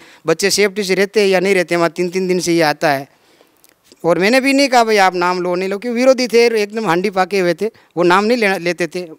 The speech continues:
मुझे भी पता था वो परमात्मा की कोई रजा हो तो हो जावे। फिर दोपहर का टाइम थे, स-,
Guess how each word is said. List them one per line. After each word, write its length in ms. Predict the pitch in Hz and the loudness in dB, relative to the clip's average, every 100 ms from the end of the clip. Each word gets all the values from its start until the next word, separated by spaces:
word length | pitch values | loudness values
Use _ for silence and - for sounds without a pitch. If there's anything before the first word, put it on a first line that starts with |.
| - | -10
मुझे 220 | 160 214 | -2 -2
भी 120 | 233 | -2
पता 240 | 202 196 196 | -4 -2 -2
था 200 | 190 190 | -2 -6
वो 180 | 185 180 | -8 -8
परमात्मा 480 | 196 208 220 226 | -4 -2 -2 -2
की 40 | 202 | -6
कोई 120 | 202 | -4
रजा 180 | 180 185 | -2 -4
हो 100 | 180 | -4
तो 100 | 214 | -4
हो 100 | 151 | -4
जावे। 220 | 139 120 _ _ _ _ _ _ _ _ _ | -6 -8 _ _ _ _ _ _ _ _ _
फिर 120 | 185 175 | -4 0
दोपहर 340 | 208 208 214 | 0 2 0
का 100 | 196 | 0
टाइम 260 | 180 190 190 | -2 -2 -2
थे, 140 | 190 | -8
स-, 100 | 208 | -8